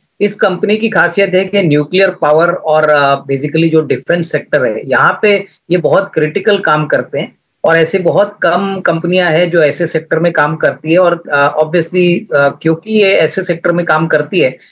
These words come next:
इनके यहाँ पे margins भी अच्छे मिलते हैं, plus इनकी monopoly, you know, status होती है। तो मेरे ख्याल से market शायद आने वाले अगले एक साल की earnings के बारे में देख रहे हैं, क्योंकि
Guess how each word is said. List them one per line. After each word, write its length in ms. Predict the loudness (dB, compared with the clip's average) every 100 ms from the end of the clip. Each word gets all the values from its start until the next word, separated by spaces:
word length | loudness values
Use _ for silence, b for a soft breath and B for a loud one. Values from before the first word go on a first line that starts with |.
| b
इनके 240 | -4 0 2
यहाँ 200 | 2 0
पे 120 | 0
margins 460 | 0 0 0 -2
भी 80 | 0
अच्छे 260 | -2 0 -2
मिलते 300 | -2 -2 -2
हैं, 120 | 0
plus 220 | 0 -2
इनकी 220 | -2 -2
monopoly, 540 | 0 2 0 0 0 2
you 200 | 2 2
know, 140 | 2
status 360 | 0 -2 0 0
होती 260 | -2 -2 -8
है। 260 | -8 _ _ -4
तो 60 | 0
मेरे 200 | 2 2
ख्याल 220 | 2 2
से 140 | 0
market 440 | 2 0 0 -2 0
शायद 300 | 0 2 0
आने 240 | 0 2
वाले 320 | 0 2 2
अगले 420 | 0 -2 0 2
एक 100 | 2
साल 280 | 2 0 0
की 300 | -4 -8 -4
earnings 380 | -2 0 -2 -4
के 120 | -2
बारे 200 | 2 2
में 140 | 2 0
देख 180 | 0
रहे 100 | 0
हैं, 40 | -4
क्योंकि 300 | -4 -6